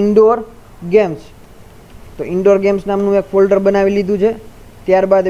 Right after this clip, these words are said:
બીજું એક ફોલ્ડર બનાવશું જેનું નામ આપશું outdoor games, indoor games and outdoor games. અત્યારે આપણે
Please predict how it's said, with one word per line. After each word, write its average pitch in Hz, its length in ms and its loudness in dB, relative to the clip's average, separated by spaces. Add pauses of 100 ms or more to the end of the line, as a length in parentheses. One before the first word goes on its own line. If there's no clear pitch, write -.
બીજું 190 240 0
એક 196 120 -14
ફોલ્ડર 196 360 4
બનાવશું 196 500 -2
જેનું 180 200 -2
નામ 185 200 -2
આપશું 190 280 -4 (160)
outdoor 202 540 2 (640)
games, 185 260 0 (1400)
indoor 196 360 2
games 208 360 -2
and 196 240 -6 (120)
outdoor 196 480 2
games. 131 220 -8 (480)
અત્યારે 196 340 0
આપણે 196 200 0